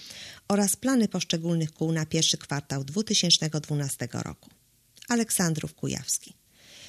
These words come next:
W styczniu zarząd koła zaprasza na imprezę integracyjną z okazji Dnia Babci i Dziadka.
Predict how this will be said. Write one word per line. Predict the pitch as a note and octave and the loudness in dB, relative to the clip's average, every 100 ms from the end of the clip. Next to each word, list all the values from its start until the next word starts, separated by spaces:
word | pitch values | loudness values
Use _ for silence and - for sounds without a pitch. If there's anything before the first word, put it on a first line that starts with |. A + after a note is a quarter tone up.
| - - | -20 -6
W | - | 0
styczniu | - G#3+ - C#4 D4+ | 2 4 4 4 4
zarząd | B3+ A3 G#3+ | 4 4 2
koła | - G#3 G#3 | 0 0 2
zaprasza | G3 - G3+ G3+ | 0 0 0 2
na | F#3+ F3+ | 2 2
imprezę | F3 F#3 F#3 | 2 0 2
integracyjną | F3 E3+ D#3+ E3 D#3 F3+ E3+ D#3 | 2 0 -2 -4 -2 0 0 0
z | D#3 | -2
okazji | - D#3 D#3 | -2 -4 -4
Dnia | C#3+ D3+ | -2 -2
Babci | D3+ C#3+ - - | 0 -4 -2 -4
i | B2 | -2
Dziadka. | B2 B2 - A#3+ | -6 -8 -6 -6